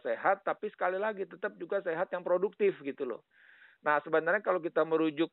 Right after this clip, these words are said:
<clears throat> pengertian sehat dari W H O, sehat itu juga sehat jasmani dan sehat rohani.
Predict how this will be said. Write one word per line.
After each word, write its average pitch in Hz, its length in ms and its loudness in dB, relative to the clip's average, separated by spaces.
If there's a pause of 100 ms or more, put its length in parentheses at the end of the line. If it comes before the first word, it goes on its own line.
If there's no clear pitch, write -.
(160)
<clears throat> 190 280 0
pengertian 156 580 0
sehat 151 400 2 (960)
dari 156 240 4
W 147 160 4
H 175 320 4
O, 165 320 4 (560)
sehat 147 400 4
itu 240 320 -4 (240)
juga 143 400 0 (160)
sehat 139 240 4
jasmani 131 560 -2
dan 180 160 -2
sehat 151 320 2
rohani. 185 560 0